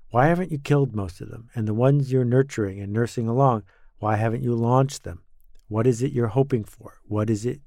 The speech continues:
that you are afraid of? If we wait until it's an emergency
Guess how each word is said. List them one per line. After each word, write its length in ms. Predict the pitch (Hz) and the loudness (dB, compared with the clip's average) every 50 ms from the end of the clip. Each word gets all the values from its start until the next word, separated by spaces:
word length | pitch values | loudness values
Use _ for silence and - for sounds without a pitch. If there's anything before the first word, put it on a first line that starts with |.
| - | -6
that 160 | - 113 117 131 | -4 -4 -4 -2
you 240 | 113 113 110 110 | -2 0 0 2
are 260 | 107 104 104 104 101 - _ _ _ _ - - | 2 0 0 -2 -4 -8 _ _ _ _ -8 -6
afraid 460 | 107 101 - - 120 117 117 110 104 | -6 -6 -2 0 0 2 2 0 -2
of? 280 | - - - - - - - - - _ - _ - - - - _ _ _ _ _ _ - | -6 -12 -18 -20 -20 -20 -20 -20 -20 _ -20 _ -20 -20 -20 -20 _ _ _ _ _ _ 4
If 240 | 170 185 170 - | 4 4 4 4
we 160 | 165 165 160 151 | 4 6 6 6
wait 340 | 139 143 147 147 143 139 - | 8 8 6 6 4 0 -2
until 340 | 120 117 107 - 123 123 123 | -4 -4 -2 0 0 2 2
it's 200 | 123 113 - - | 2 0 0 -2
an 100 | 117 113 | -2 0
emergency 960 | 110 110 117 127 139 139 139 120 107 92 85 - - 101 98 107 131 143 143 | 0 2 4 4 4 4 2 -2 -6 -8 -10 -10 -6 -4 -2 -2 -2 -2 -6